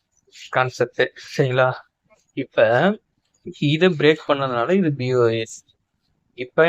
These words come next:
மேல ஒரு பிரேக் ஆஃப் ஸ்ட்ரக்சர் இருக்கா அப்படின்னு பாத்தீங்கன்னா, இன்னும் லோவர் டைம் ஃப்ரேம்ல போனீங்கன்னா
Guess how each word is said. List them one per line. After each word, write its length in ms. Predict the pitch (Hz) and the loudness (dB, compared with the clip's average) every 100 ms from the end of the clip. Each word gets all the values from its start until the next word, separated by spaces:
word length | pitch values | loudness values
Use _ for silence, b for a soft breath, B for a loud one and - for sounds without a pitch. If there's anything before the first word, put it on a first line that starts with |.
| 160 | 2
மேல 320 | 139 147 180 180 | 0 2 4 4
ஒரு 160 | 147 156 | 2 0
பிரேக் 300 | - 143 143 | 0 0 0
ஆஃப் 120 | 139 - | -2 -4
ஸ்ட்ரக்சர் 300 | 127 - 123 | -8 -6 -6
இருக்கா 220 | 123 135 | 0 2
அப்படின்னு 320 | 131 127 127 | 2 -2 0
பாத்தீங்கன்னா, 360 | 117 113 120 175 185 | 0 0 2 2 2
இன்னும் 340 | 170 151 160 151 | 0 -2 0 2
லோவர் 300 | 143 147 143 | 4 4 2
டைம் 160 | 135 | 0
ஃப்ரேம்ல 340 | 131 127 123 120 | 0 -2 0 0
போனீங்கன்னா 420 | - 123 120 139 | 0 -2 0 0